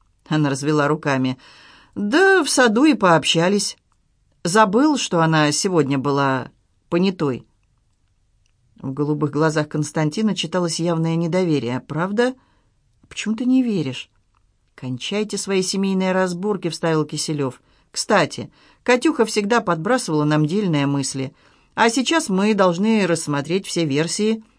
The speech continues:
Итак, версия номер один. У скромного токаря с машиностроительного завода неизвестно откуда появились большие деньги. Что говорит в пользу этого предположения?» Ну, во-первых, сравнительно большой по советским меркам дом.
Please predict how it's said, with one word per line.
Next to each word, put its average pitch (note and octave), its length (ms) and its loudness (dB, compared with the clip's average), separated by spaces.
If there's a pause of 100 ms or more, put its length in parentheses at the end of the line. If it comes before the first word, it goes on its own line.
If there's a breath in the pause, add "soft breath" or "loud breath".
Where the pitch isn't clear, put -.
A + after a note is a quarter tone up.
(180 loud breath)
Итак, F3+ 400 -2
версия G3 380 -2
номер F3+ 280 0
один. D3+ 460 -2 (560 soft breath)
У - 100 -10
скромного F3 500 0
токаря D#3 600 2
с C#3 100 -8
машиностроительного D#3+ 920 -2
завода E3 580 0 (360 loud breath)
неизвестно D3+ 640 0
откуда G#3+ 320 -2
появились F3 440 0
большие D#3 440 2
деньги. C3+ 500 -2 (440 soft breath)
Что - 240 -2
говорит C#4 360 2
в - 100 -20
пользу G#3 340 2
этого G3+ 280 2
предположения?» G3 920 0 (440)
Ну, D#3+ 280 -2
во-первых, D#3+ 640 0
сравнительно E3 640 0
большой D3+ 400 0
по G#3+ 140 -6
советским E3 500 -2
меркам D#3 500 -2
дом. C#3+ 360 0